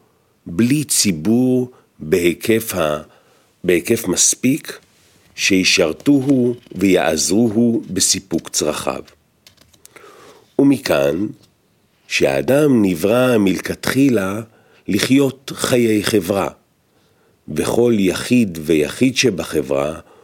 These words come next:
הוא כמו גלגל אחד המלוכד בגלגלים מספר,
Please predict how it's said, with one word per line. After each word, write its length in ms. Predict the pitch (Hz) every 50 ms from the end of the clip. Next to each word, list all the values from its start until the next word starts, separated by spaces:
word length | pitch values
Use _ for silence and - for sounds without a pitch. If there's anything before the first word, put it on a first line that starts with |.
| _ _ - _ _ _
הוא 120 | 98 95 95
כמו 300 | - 127 139 147 160 139
גלגל 640 | 107 104 95 90 82 78 76 104 110 117 117 113 - -
אחד 440 | - - - - 80 80 82 98 117 131 147 143 - _ _ _ _ _ _ _ _ _ _ _ _ _ _
המלוכד 1000 | - 85 82 82 - - - 92 92 90 87 90 90 - - - - 139 139 135 113 101 90 85
בגלגלים 880 | 98 92 90 85 80 82 92 85 80 76 82 87 85 92 104 101 101 95
מספר, 760 | 85 - - - - - - 78 71 65 67 71 87 110